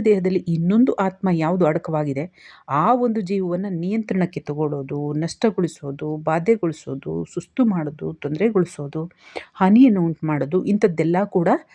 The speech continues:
ಸಾಧ್ಯ ಇದೆ. ಆ ಕಾರಣಕ್ಕೋಸ್ಕರ ದೈವಶಕ್ತಿ, ದಿವ್ಯಶಕ್ತಿ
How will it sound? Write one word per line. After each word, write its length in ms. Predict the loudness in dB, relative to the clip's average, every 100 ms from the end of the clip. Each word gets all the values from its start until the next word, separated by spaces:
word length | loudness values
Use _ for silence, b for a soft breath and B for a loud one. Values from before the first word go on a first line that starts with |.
| b
ಸಾಧ್ಯ 540 | -8 -4 -4 -4 -4 -4 -4 -6
ಇದೆ. 360 | -4 -4 -4 -10 b b b
ಆ 100 | -2
ಕಾರಣಕ್ಕೋಸ್ಕರ 680 | 2 2 4 2 0 0 0 2
ದೈವಶಕ್ತಿ, 680 | 2 0 -4 -8 -4 -2 -2
ದಿವ್ಯಶಕ್ತಿ 680 | -4 -2 -4 -6 -2 -2